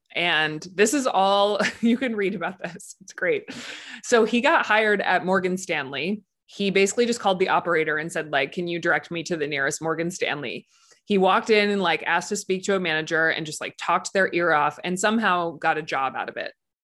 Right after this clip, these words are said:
So they created a job for him at Morgan Stanley where his job was to hobnob and just to bring in wealthy people's money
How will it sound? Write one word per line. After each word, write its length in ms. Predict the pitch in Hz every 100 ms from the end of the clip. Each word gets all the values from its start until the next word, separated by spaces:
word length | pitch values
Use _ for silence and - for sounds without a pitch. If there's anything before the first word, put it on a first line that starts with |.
| _ _ _ _ -
So 520 | - 202 190 185 175 - - -
they 80 | 190
created 500 | 190 202 214 277 262
a 80 | 226
job 300 | 202 196 190
for 100 | 196
him 200 | 196 175
at 100 | 147
Morgan 280 | 175 175 170
Stanley 420 | - 175 175 170
where 180 | 160 160
his 420 | - 185 160 - _ _ -
job 420 | 196 208 226 185
was 200 | 180 170
to 80 | 160
hobnob 760 | - 175 190 170 156 143 151 -
and 120 | 175
just 200 | 165 -
to 80 | 180
bring 340 | 151 180 185
in 480 | 185 175 180 170 165
wealthy 380 | 160 147 165 170
people's 420 | 170 160 147 151
money 400 | 170 170 160 160